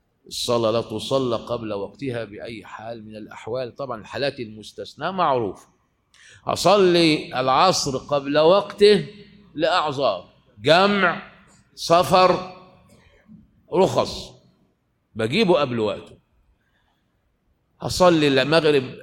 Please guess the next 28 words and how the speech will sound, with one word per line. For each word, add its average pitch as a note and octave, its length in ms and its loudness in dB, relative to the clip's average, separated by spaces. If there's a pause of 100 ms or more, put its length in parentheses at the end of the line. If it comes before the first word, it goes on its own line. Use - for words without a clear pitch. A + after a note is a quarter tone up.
(120)
العشاء C3+ 600 2
قبل C3 260 -2
وقتها E3 640 -2
بنفس C#3 340 -10
الإيه؟ A2+ 440 -14
الأحكام D3 400 -6
اللي D3 120 -4
إحنا C3 180 -10
عارفينها C#3 480 -12
في B2 160 -20
أحكام C3 360 -6
الإيه؟ A2 400 -8 (600)
الجمع، G2+ 480 -2 (640)
أحكام C3+ 400 -8
الجمع. E2 360 -10 (760)
في G3 240 2
هنا D#3 160 0
بقى C3 260 -2
بحث C#3 340 -8 (180)
طيب G#2+ 480 -4 (840)
للشيخ G#2+ 480 -6
العثيمين G2+ 520 -6
عليه G2+ 220 -6
رحمة G2 480 -12
الله F#2+ 460 -8 (460)
في G2+ 200 -8
مسألة A2 760 -10
العصر D3 840 -6